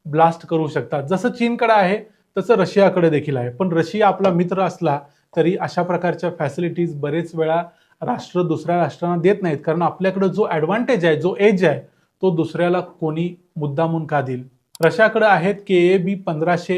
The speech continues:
एलपीआर, इस्रायलकडे देखील अशा प्रकारचे बॉम्ब्स आहेत, पण त्यांच्याकडे त्या बॉम्बचा मारा करायला जी टेक्नॉलॉजी लागते, तशा प्रकारची स्टेल्थ बॉम्बर विमानं नाहीत. अशा प्रकारची विमानं फक्त अमेरिकेकडं आणि काही प्रकारे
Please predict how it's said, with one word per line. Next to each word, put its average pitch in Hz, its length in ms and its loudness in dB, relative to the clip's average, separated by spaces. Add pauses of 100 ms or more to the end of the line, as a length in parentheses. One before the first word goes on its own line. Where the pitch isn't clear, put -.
एलपीआर, 151 540 -4 (440)
इस्रायलकडे 180 580 -2
देखील 175 280 -2
अशा 180 220 -2
प्रकारचे 175 440 -2
बॉम्ब्स 208 380 2
आहेत, 175 140 4 (340)
पण 220 160 -2
त्यांच्याकडे 214 560 0
त्या 233 120 2
बॉम्बचा 196 440 0
मारा 190 320 2
करायला 208 360 2
जी 214 160 -2
टेक्नॉलॉजी 240 560 0
लागते, 165 360 0 (380)
तशा 180 220 2
प्रकारची 180 520 -4
स्टेल्थ 240 400 2
बॉम्बर 196 400 2
विमानं 170 400 0
नाहीत. 127 200 -4 (420)
अशा 196 240 0
प्रकारची 190 480 -2
विमानं 170 340 -2 (120)
फक्त 185 220 -4
अमेरिकेकडं 175 680 -2 (260)
आणि 185 280 0 (160)
काही 160 200 0
प्रकारे 165 440 -2